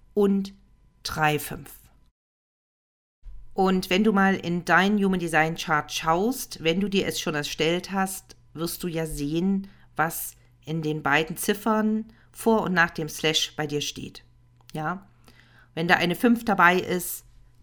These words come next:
dann geht natürlich diese Botschaft ganz besonders an dich. Und auch das Angebot, wo noch ein paar Tage die Türen offen sind,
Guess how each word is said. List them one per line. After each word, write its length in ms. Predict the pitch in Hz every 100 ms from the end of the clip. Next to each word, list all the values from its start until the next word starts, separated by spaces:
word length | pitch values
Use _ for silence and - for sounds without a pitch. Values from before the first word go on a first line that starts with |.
| -
dann 380 | 165 175 170 170 - -
geht 160 | 180
natürlich 440 | 175 - 180 170 -
diese 220 | 226 214
Botschaft 520 | - 165 - 165 -
ganz 180 | 156 160
besonders 420 | 156 147 151 151
an 140 | -
dich. 340 | 165 208 - - - - - - - - - - _ _
Und 420 | 214 233 254 - -
auch 640 | 165 165 190 196 - - - _ _
das 260 | - - -
Angebot, 1000 | 233 294 233 - 156 139 - - - - _ _ _ _ _ _ _
wo 300 | - 160 160
noch 680 | 156 156 190 - - - -
ein 160 | - 180
paar 240 | 185 190
Tage 280 | 190 180 175
die 120 | 170
Türen 300 | - 180 165
offen 320 | - 160 165
sind, 420 | 156 165 202 226